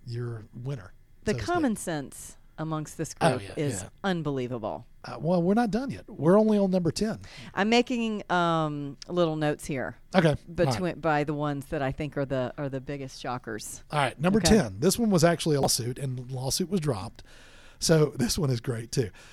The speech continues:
Speaker 1: So many people have stories about dates that went the wrong way. You know, you go out on a date, it's not what you expect it to be. It's kinda blah, whatever.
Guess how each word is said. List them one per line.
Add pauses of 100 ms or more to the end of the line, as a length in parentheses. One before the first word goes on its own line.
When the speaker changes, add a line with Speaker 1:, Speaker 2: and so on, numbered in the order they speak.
(100)
Speaker 1:
So (460)
many
people
have
stories
about
dates
that
went
the
wrong
way.
You
know,
you
go
out
on
a
date,
it's
not
what
you
expect
it
to
be.
It's
kinda
blah,
whatever.